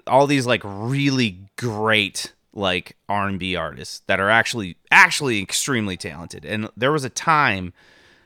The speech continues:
there, it was, like, during when Kanye was even great, 'cause he had, uh,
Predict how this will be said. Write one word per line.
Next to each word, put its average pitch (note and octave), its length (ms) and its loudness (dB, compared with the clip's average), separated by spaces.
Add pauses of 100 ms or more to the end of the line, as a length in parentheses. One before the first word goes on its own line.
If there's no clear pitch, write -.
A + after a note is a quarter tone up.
(120)
there, G2 320 0
it G2+ 40 0
was, A2 160 -4
like, C3+ 180 0
during C#3+ 440 0 (160)
when A2+ 220 -4
Kanye C#3 460 0
was G2+ 200 -4
even F#2+ 180 -6
great, F#2 240 -4
'cause - 100 -16
he G#2 100 -4
had, G2+ 220 -4
uh, F#2+ 240 -2